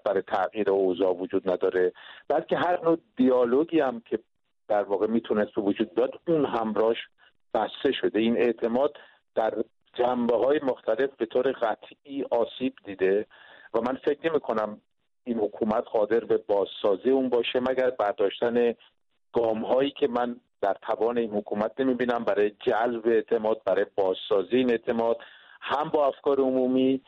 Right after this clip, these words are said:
هم با نخبگان جامعه و هم با جامعهٔ مدنی. ببینید در،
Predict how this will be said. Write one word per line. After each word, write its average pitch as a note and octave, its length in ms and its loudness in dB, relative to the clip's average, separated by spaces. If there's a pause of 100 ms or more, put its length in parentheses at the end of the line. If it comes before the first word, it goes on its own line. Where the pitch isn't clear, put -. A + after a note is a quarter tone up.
(200)
هم C#3+ 280 -2
با C#3 160 2
نخبگان B2 640 0
جامعه A#2+ 460 0
و A2 80 0
هم A#2+ 200 -2
با G#2+ 120 2
جامعهٔ F#2+ 400 0
مدنی. F2+ 320 -2
ببینید C3 400 -2
در، G#2+ 180 0